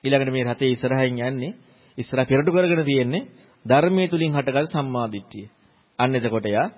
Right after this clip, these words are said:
මේ යම්කිසි කෙනෙකුට ඔය රතේ තියෙනවා නම්, ස්ත්‍රියෙකුට හරි පුරුෂයෙකුට හරි ඔන්න ඔය රතේ තියෙනවා නම් එයා අර බය නැති දිශාවට ගමන් කරනවා කියලා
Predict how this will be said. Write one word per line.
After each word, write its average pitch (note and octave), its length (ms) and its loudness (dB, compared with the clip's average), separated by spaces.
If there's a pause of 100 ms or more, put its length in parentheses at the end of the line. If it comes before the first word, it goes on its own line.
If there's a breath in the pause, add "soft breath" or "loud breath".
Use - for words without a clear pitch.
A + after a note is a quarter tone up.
(380 loud breath)
මේ A#2+ 360 0
යම්කිසි D#3 380 0
කෙනෙකුට D3+ 340 -2
ඔය E3 140 2
රතේ D#3+ 300 -2
තියෙනවා C3+ 360 0
නම්, G2+ 160 -8 (480 soft breath)
ස්ත්‍රියෙකුට A2+ 480 -6
හරි G#2+ 180 -6
පුරුෂයෙකුට G#2 520 -6
හරි A2 220 -6
ඔන්න C#3 280 0
ඔය D#3 80 2
රතේ C3 260 -2
තියෙනවා G#2+ 360 -6
නම් E3+ 160 -2 (520 soft breath)
එයා A2+ 220 2
අර G#2 120 -2 (580 loud breath)
බය G#2+ 260 2
නැති B2+ 200 0
දිශාවට G#2 520 -4 (600 soft breath)
ගමන් A#2 280 -2
කරනවා G2+ 460 -4
කියලා C#3+ 320 -6